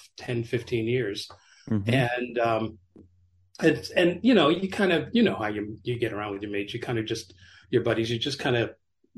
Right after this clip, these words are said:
Speaker 1: do everything together, especially in the piping scene.
Speaker 2: Yeah.
Speaker 1: And, uh, for him to be kind of pulled out of that was just really shocking and, um,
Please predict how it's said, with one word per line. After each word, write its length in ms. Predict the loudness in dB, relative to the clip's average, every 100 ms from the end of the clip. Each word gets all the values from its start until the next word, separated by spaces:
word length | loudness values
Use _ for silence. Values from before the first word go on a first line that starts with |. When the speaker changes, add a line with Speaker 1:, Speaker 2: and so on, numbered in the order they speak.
| -20 -20 -20 -14 2
Speaker 1:
do 200 | 6 8
everything 360 | 6 4 2
together, 340 | 0 -2 -2 -4
especially 440 | -4 -2 2 2
in 80 | 2
the 60 |
piping 400 | 0 -2 0 -2
scene. 420 | -2 -4 -4 -4 -8 _ -14 -2
Speaker 2:
Yeah. 200 | 4 4
Speaker 1:
And, 280 | 4 2 0 -2
uh, 140 | -2 -4 -2
for 120 | 4
him 240 | 8 8 8
to 80 |
be 180 | 6 4
kind 220 | 0 -2
of 120 | -2 2
pulled 300 | 4 6 4
out 220 | 4 4
of 140 | 4
that 320 | 2 0 -4 -8 _ _ _ 0
was 440 | 4 6 4 0
just 420 | 0 2 2 -2 -12 -8
really 460 | 2 8 8 8
shocking 680 | 4 2 2 2 -2 -4 -8 -10
and, 560 | -4 -2 0 0 -2 -4 -4
um, 600 | -2 -2 -2 -6 -8